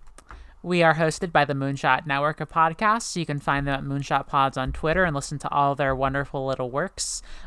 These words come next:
Uh, the Extra Life stream, the Hextra Life stream to raise money for children's hospitals, I believe, is coming up on, uh, the twenty-second and twenty-third. Uh, so go, go there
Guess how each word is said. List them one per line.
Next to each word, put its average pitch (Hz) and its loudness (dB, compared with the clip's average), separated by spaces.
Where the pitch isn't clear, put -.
Uh, 135 2
the 139 -4
Extra 180 2
Life 160 4
stream, 170 0
the 151 0
Hextra 180 0
Life 160 2
stream 165 -4
to 160 -6
raise 151 0
money 151 -4
for 143 -6
children's 147 -4
hospitals, 151 0
I 151 -2
believe, 156 -2
is 147 -6
coming 147 -4
up 151 -6
on, 139 0
uh, 147 6
the 139 -2
twenty-second 202 -2
and 170 -2
twenty-third. 190 0
Uh, 165 0
so 160 -2
go, 185 4
go 202 2
there 175 4